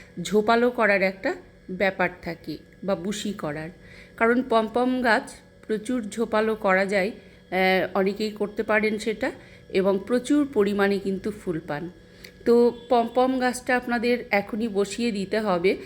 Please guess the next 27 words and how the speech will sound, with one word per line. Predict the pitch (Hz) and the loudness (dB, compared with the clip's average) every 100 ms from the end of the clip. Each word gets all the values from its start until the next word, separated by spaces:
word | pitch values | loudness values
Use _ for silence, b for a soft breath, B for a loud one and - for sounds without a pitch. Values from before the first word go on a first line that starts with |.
| B B | B B
আর | 170 175 | -2 0
যারা | 208 214 220 | 2 2 4
দেরি | 180 190 | 2 0
করে | 220 247 254 | 0 2 2
ফেলেছেন, | 254 226 190 190 254 277 | 0 0 0 0 0 0
বেশি | 208 226 | 0 -4
দেরি | 185 185 196 | 0 0 0
করবেন | - 214 220 220 | -2 -2 0 -2
না, | 220 | -2
তারা | 214 190 185 185 | -2 0 0 -2
অনায়াসেই | 185 180 185 196 226 208 | -2 0 0 -2 -8 -6
কিন্তু | 208 190 208 | -6 -4 -2
গাছ | 190 175 - | -2 -2 -4
নিয়ে | 190 185 | -2 0
এসে | 190 190 | 0 -4
কিন্তু | 190 196 247 | -4 -6 -4
বসিয়ে | 214 254 - 233 190 | -4 -4 -2 -2 -2
দিন। | 165 151 | -2 -4
আহ, | - - - - - 185 190 196 | -6 -16 -18 -14 0 4 6 4
না | |
হলে | 220 247 | 0 0
আপনারা | 240 240 233 220 | 0 -2 -2 -2
চন্দ্রমল্লিকা | 208 196 185 190 185 185 196 | 0 0 0 0 -2 -4 -4
ভালো | 190 175 | -2 -2
করতে | 175 156 - | -2 -8 -10
পারবেন | - 151 160 - - | -8 -6 -6 -8 -8
না। | - | -10